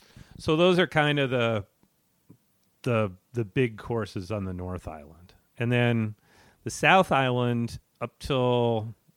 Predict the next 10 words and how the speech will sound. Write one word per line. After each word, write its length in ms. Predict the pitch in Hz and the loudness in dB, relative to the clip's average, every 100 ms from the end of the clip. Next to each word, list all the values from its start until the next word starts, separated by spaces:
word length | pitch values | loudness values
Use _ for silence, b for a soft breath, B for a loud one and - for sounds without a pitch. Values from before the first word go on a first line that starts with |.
| _ _ _ _ _ _ _ _ _ _ | _ _ _ _ _ _ _ _ _ _
a 20 | - | -18
few 220 | - 127 | -8 -4
years 320 | 117 120 113 | -2 -2 -2
ago, 320 | 101 101 101 | -4 -2 -2
didn't 320 | 98 110 110 | -4 -6 -8
really 300 | 107 113 104 | -6 -6 -4
have 380 | 104 107 107 90 | -4 -2 -2 -6
golf 340 | - 101 107 - | -8 -6 -6 -6
courses 760 | 117 101 92 101 98 92 - | -6 -6 -8 -10 -12 -12 -12
that 320 | 107 92 87 | -8 -6 -6